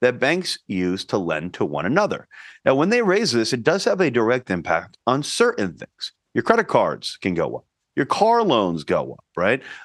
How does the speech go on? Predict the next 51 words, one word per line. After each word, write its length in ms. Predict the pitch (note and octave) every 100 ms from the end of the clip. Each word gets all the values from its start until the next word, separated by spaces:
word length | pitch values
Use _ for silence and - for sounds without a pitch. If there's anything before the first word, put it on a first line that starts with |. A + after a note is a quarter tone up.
| -
Um, 320 | A2+ A#2 A2+
your 180 | B2 C#3
personal 680 | - - G#3+ G3+ G3+ F#3 F3+
loans, 400 | F3 F3 F3 C#3
your 120 | A2
small 340 | - D#3+ F3
business 500 | C#3 A2+ D#3 C#3+ D#3+
loans, 220 | F3 D#3+ C3
which 160 | G2+
is 80 | G#2
a 80 | G2+
big 260 | D2 G#2
one. 280 | A#2+ C#3 C#3+ - - -
You 80 | A#2+
know, 80 | G#2+
imagine 480 | - A2+ B2 C3+ A#2
now 380 | A2+ B2+ G#2+ - _
small 240 | - C3 G#2
business 420 | G2 D3+ A#2+ -
loans, 420 | E2 E2 E2+ - - - _
you 80 | G2+
know, 160 | G2 G#2+
when 120 | -
the 60 | G2+
Fed 200 | C#3 B2
funds 200 | C#3 A#2+
rate 60 |
was 140 | G#2 F#2+
at 140 | G2+
zero 380 | D#2+ C#3+ C3 G2
and 100 | F#2
now 220 | G2+ A#2
it's 160 | G2+ -
at 120 | E2+
three 200 | - B2+
and 80 | F2
a 40 |
quarter, 460 | - - G#3 G#2+ E2 _
going 240 | A#2+ C#3
to 80 | G2+
four 260 | F#2 A#2 A2
percent 440 | F2 - D3+ B2 -
on 140 | F#2 F2
November 360 | E2+ F2 E2+
second, 500 | D2+ - E3 - F#2+ - - - -
you 80 | C3
know, 100 | B2
that 260 | F2 A2+ E3
is 160 | F3 -
something 320 | D3+ C3 C#3
that 220 | C3+ B2+